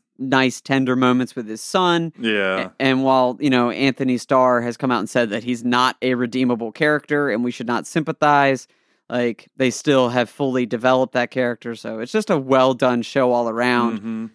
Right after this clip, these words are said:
Speaker 1: that any, any number of characters on this show, you can find a reason to like and a reason to, to root for or pay attention to their story.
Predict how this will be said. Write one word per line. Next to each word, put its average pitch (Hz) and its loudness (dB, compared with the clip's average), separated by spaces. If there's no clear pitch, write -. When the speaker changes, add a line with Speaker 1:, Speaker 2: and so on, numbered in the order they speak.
Speaker 1:
that 123 2
any, 170 4
any 247 0
number 170 2
of 135 -6
characters 135 -2
on 131 2
this 123 -2
show, 127 2
you 123 -2
can 127 0
find 135 2
a 131 2
reason 127 0
to 117 0
like 117 -2
and 143 2
a 139 4
reason 127 2
to, 120 0
to - -6
root 139 2
for 131 2
or 120 4
pay 135 2
attention 117 0
to 120 -4
their 95 -6
story. 104 -4